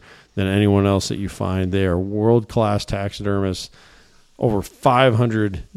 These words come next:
deer mounts come through their shop every single year, which is just thousands upon thousands of deer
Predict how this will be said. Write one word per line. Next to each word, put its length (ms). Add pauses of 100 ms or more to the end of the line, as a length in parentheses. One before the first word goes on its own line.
deer 340
mounts 460
come 280
through 160
their 140
shop 520
every 500
single 560
year, 520 (600)
which 220
is 100
just 380
thousands 500
upon 340
thousands 540
of 160
deer 500